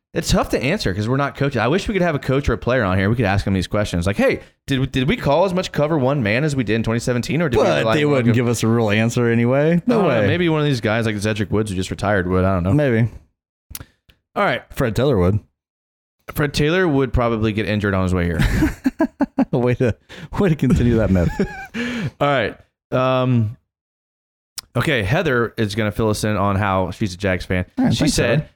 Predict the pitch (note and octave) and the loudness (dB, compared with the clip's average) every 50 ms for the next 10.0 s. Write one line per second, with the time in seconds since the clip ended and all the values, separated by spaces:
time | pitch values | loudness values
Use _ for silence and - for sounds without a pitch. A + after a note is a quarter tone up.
0 | _ - A2 G#2+ G#2+ A2+ G#2+ F#2+ F2+ A2 A2+ A#2 B2+ C3 B2+ B2+ A#2 - B2+ A#2+ | _ -6 -4 -2 0 0 -2 -2 0 -2 0 0 0 0 -2 -2 -4 -2 -2 -2
1 | A#2+ G#2+ G2+ A2 G#2+ G#2+ G#2+ - - - G#2+ G#2+ G#2+ G#2+ G#2+ G#2 G2+ G2 G2 - | -2 -2 -2 0 0 0 -2 -4 -6 -4 -2 -2 0 0 0 0 -2 -2 -2 -2
2 | - G#2+ G#2+ G#2+ A2 A2 A2 A2 G#2 G#2+ G2 F#2+ - - - D3 F3+ G#3+ - - | -2 0 0 2 2 0 0 0 0 -2 -2 -2 -4 -4 -4 -2 -2 -2 -2 -2
3 | - F2 F2+ G#2+ C3 - _ _ _ - F2+ F2+ G#2+ D3+ G3 G#3 E3+ G#2 F2+ F2+ | -2 -2 -2 -2 -4 -6 _ _ _ -6 -2 0 2 2 4 4 2 2 2 2
4 | B2 - A#3 - - G#2+ F2+ E2+ E2 - - _ _ _ _ - - - A2+ G#2+ | 0 0 -2 -2 -2 0 0 0 0 -2 -6 _ _ _ _ -10 -4 -2 0 0
5 | G#2 G#2 - C3+ A#2+ A2+ G2 G#2 G2+ G2+ G#2+ A#2 C#3 D#3 D3+ C#3 A#2+ A2 A2 G#2 | 0 0 0 0 0 0 0 0 0 0 0 0 0 0 -2 -2 0 0 0 0
6 | - G2+ F#2+ F2+ G2 F#2 F#2 F#2 F2+ - - - F#2+ F#2+ G2 G#2+ A#2+ - _ _ | 0 -2 -2 0 0 0 0 -2 -4 -6 -4 -2 0 0 0 0 -2 -4 _ _
7 | _ - - F#2+ G#2+ A#2 A2+ G#2 A2 G#2+ G#2 G#2+ A2 A2+ A2+ A2+ G#2 G2+ G2 - | _ -12 -10 -6 -4 -4 -2 0 0 -2 0 0 0 0 0 0 -2 -4 -4 -2
8 | A2+ G#2 G#2 G2 G#2 G#2 - - G#2+ G2+ G2 G2 F#2+ - - G#2 G2 F#2+ - G#2+ | -2 0 0 0 -2 -2 -2 -2 -2 -2 -2 -2 -4 -4 -4 -4 -4 -4 -4 -4
9 | G#2+ G2 G2 F#2+ A2+ D#3 G3+ - - - - C4 - - F#4 - - - F2 | -4 -2 -2 -2 -4 -4 -4 -6 -8 -6 -8 -8 -6 -8 -8 -8 -8 -10 -12